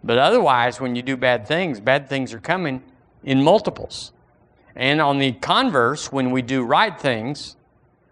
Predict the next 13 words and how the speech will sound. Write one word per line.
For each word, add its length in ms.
then 300
right 260
things 240
are 60
coming. 360
What 300
you 40
gave 280
in 80
the 100
offering 380
this 220
morning 380